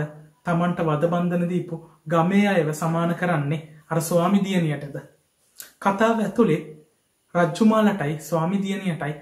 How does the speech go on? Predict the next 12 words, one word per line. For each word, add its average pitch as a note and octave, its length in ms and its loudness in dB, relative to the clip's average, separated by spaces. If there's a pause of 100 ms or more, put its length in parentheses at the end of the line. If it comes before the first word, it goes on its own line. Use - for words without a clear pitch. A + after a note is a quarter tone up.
(340)
දෙන්නටම F3+ 500 4 (400)
අවසානයේදී D#3 680 -2
සරණක් D#3 440 -4
ඕනේ C#3 220 -6
වුණා, C#3 260 -12
පිහිටක් G3 440 0
ඕනේ D3 200 0
වුණා. C#3 220 -10 (840)
තාත්තා F#3 260 0
කියන්න G3 300 0
හදන්නේ D#3 500 0 (300)
ගම්මුන්ටයි F#3+ 680 4